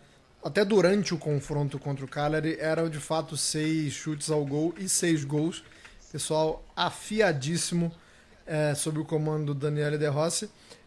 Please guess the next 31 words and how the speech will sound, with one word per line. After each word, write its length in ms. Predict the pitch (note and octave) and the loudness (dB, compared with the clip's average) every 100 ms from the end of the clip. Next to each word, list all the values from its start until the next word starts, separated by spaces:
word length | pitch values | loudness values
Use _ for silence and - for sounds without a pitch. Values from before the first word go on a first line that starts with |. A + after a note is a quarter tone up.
| - | -2
É, 200 | D#3 E3 | 2 4
eu 80 | |
vi 160 | G#3 E3 | 4 4
o 80 | G#3+ | 2
jogo, 220 | F3 F#3 | 2 2
inclusive, 380 | D#3+ C#3+ D3 D#3 | -2 -2 -2 0
Roma 240 | C#3+ D3+ | 2 0
e 40 | C#3 | 0
Cagliari. 400 | C#3+ D3+ D#3+ F3 | 2 2 4 2
É, 300 | D3 D3+ D3 - | 2 2 2 -2
eu 100 | F3 | -6
fiquei 360 | - G#3 G#3+ E3+ | 0 4 4 2
feliz 340 | - G3+ G#3 | 2 4 4
por 200 | - A#3 | 0 0
um 100 | G#3+ | 2
lado, 460 | E3 F3 G3 A3 A3+ | 4 4 4 0 -4
mas 720 | E3+ E3 E3 E3+ D#3+ D3 - - - - - - - | -2 0 4 4 4 2 -4 -10 -20 -20 -20 -20 -16
fiquei 340 | - D3 E3+ | -10 0 2
triste 320 | D3 D#3 F#3 | 2 0 0
porque 260 | - F3+ D3 | 0 -2 0
o 120 | F3+ | -2
Cagliari 380 | C#3+ E3 F#3 G3 | 2 2 4 2
está, 600 | D#3+ - E3+ G3 F#3 C3+ - - - - - | 0 0 2 4 2 0 -4 -18 -20 -20 -16
tá 80 | - | -8
entregue, 540 | F#3 - E3 D3 B2 B2 C3+ | -6 0 0 0 -4 -12 -12
assim, 340 | - C3 C3 C3 D3 E3+ F3 | -10 -10 -10 -14 -16 -16 -8
é, 400 | D3 C#3+ C3+ C3+ C#3 - _ - G3+ | -4 -4 -4 -6 -12 -20 _ -18 -8
muito, 480 | D#3+ D#3+ A3+ A3+ | -2 2 2 2
muito 260 | F3+ G#3 G#3 | 0 2 2
ruim 160 | F#3 G#3 | 0 2
mesmo 340 | E3 C#3 C3 | 0 -2 -6